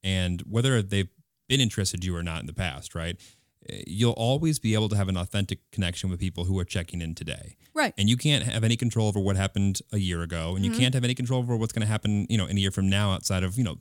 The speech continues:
Speaker 1: the steps to get there. Eh, you do have control over today. So it's just, like, the people that really fuck with you or this podcast or all the things that you do, the puppo, like, eh, they're not gonna be upset if you continue to tell them and be honest with them about what you're going to do tomorrow if you just keep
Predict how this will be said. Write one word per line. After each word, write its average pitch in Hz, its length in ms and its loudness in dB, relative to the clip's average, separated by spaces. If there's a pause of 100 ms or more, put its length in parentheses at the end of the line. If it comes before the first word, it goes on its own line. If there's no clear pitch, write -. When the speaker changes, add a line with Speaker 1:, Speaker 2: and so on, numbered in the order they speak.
Speaker 1:
the 107 100 -8
steps - 300 0
to - 140 -4
get 85 220 -6
there. - 240 -8 (680)
Eh, - 120 -12
you 120 180 4
do 160 100 6
have 139 120 4
control 101 220 2
over 85 120 -2
today. - 480 -10
So - 140 -6
it's 107 80 0
just, 120 220 0
like, 101 200 0
the 104 80 -6
people 135 280 0
that 143 120 0
really 95 220 0
fuck 95 260 -2
with 85 140 -6
you 131 320 4
or 85 200 -2
this - 140 -14
podcast 123 680 -2
or - 40 -8
all 90 160 -6
the 87 40 -8
things 90 200 -2
that 85 100 -10
you 85 100 -8
do, 139 320 2 (260)
the - 60 -12
puppo, 139 540 4 (260)
like, 95 320 2
eh, - 320 -8
they're 127 460 2
not 143 240 2
gonna 117 140 4
be 107 100 4
upset - 580 -2 (120)
if 104 280 2
you 101 120 0
continue 113 400 2
to 107 120 -6
tell 98 220 0
them 95 160 2
and 90 80 0
be 95 140 -4
honest 90 260 -2
with 95 100 -4
them 92 120 -2
about 87 200 -2
what 87 200 -6
you're 87 80 -4
going 87 340 -2
to 85 420 -4
do 90 200 -4
tomorrow 82 260 -4
if 107 140 -4
you 95 40 -2
just - 140 -6
keep - 300 -10